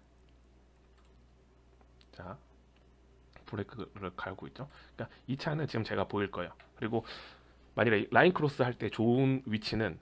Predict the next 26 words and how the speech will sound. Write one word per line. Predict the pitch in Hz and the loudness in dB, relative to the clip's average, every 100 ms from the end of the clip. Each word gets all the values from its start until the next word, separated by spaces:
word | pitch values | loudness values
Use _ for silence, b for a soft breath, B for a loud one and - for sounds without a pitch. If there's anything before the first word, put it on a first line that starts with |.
| - - | -18 -18
지금처럼, | - 110 117 107 90 | -12 -4 -2 0 -2
그러니까 | - 87 | 0 4
아웃 | 117 143 | 6 4
쪽에 | - 127 87 | -2 -4 -4
있을 | - 90 | -6 -12
때가 | - 85 101 98 | -6 -4 -2 0
라인 | 82 101 | 0 -2
크로스가 | - 98 - 73 | -4 -8 -8 -10
편해요. | - 190 117 - - _ - - | -4 -2 -2 -6 -14 _ -16 -4
왜냐면은, | 101 104 95 107 - B B B B - | 0 2 2 0 -2 B B B B -20
어, | - - - - - - - | -14 -12 -12 -16 -20 -20 -12
내가 | 104 110 | 0 4
만약에 | 95 92 90 | 4 2 -2
지금 | - 113 113 - | -2 -2 -2 -6
이 | 117 | -6
차가 | 170 123 | -2 -2
지금 | 90 87 | -2 -6
인코스잖아요. | 104 110 - 80 - - | -6 -8 -8 -10 -8 -4
내가 | 98 101 | -2 -2
일로 | 110 127 113 | 0 2 2
돌아가야 | 104 113 107 | 2 2 2
되는데 | 92 82 80 82 85 - b b b b _ | 0 -6 -6 -8 -10 -18 b b b b _
만일에 | 92 98 92 - - _ | -2 0 0 -4 -20 _
거꾸로 | - 208 226 | 0 2 2
됐다고 | 143 - 87 | 0 0 -6
생각해봐요. | 104 98 90 78 | -6 -8 -8 -10